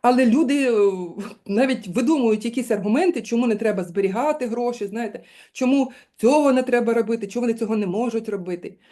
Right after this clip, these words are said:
Це просто злочин. От послухайте мене зараз: це просто злочин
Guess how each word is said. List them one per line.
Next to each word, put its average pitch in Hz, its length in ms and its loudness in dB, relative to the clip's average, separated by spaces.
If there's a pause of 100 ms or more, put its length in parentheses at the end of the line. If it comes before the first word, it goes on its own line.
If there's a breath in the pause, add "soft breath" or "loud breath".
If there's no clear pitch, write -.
(460 soft breath)
Це 277 220 0
просто 254 720 0
злочин. 190 840 2
От 175 200 -6
послухайте 226 520 -2
мене 160 220 -4
зараз: 226 380 0
це 175 120 -6
просто 311 540 -2
злочин 202 640 0